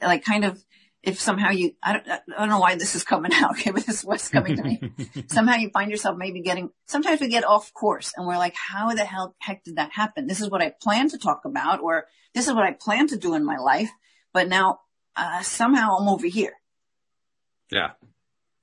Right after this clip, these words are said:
Speaker 1: Right? So it's like, okay, well, somehow you're over there. So you and who knows, your guidance are steering you there. So let's look at what's good about this
Speaker 2: Mm-hmm.
Speaker 1: and go with
Speaker 2: Mm-hmm.
Speaker 1: it.
Speaker 2: Yeah.
Speaker 1: Yeah.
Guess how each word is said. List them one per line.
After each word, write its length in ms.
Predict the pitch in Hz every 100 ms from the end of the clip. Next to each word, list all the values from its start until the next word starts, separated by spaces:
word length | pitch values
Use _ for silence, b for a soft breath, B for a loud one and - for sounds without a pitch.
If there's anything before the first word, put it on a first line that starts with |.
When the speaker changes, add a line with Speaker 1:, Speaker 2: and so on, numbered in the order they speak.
| -
Speaker 1:
Right? 320 | 151 185 226 _ -
So 120 | 208
it's 100 | 202
like, 200 | 190 -
okay, 440 | 285 285 208 226 277 202
well, 80 |
somehow 300 | 202 262 339
you're 160 | 254 214
over 260 | 214 262 214
there. 300 | 147 - -
So 240 | - 190
you 520 | 175 180 190 254 381 -
and 220 | 190 190 196
who 160 | 233
knows, 380 | 202 175 226 -
your 200 | 175 185
guidance 560 | 175 220 185 165 - - _ _ -
are 80 |
steering 440 | 175 - 196 180 156
you 100 | 139
there. 260 | 98 82 _ b b
So 360 | - 202 156 - _ -
let's 240 | 233 233
look 120 | 233 214
at 140 | 151
what's 220 | 185 202
good 180 | - 196
about 360 | 165 143 139 110
this 520 | 95 - - - - _ _ _ -
Speaker 2:
Mm-hmm. 200 | 87 -
Speaker 1:
and 180 | 180 165
go 180 | 170 170
with 180 | 156 120
Speaker 2:
Mm-hmm. 80 | -
Speaker 1:
it. 140 | - _ _ _ _ _ _ _
Speaker 2:
Yeah. 300 | 92 95 90 - _ _ _ _ _ -
Speaker 1:
Yeah. 200 | 285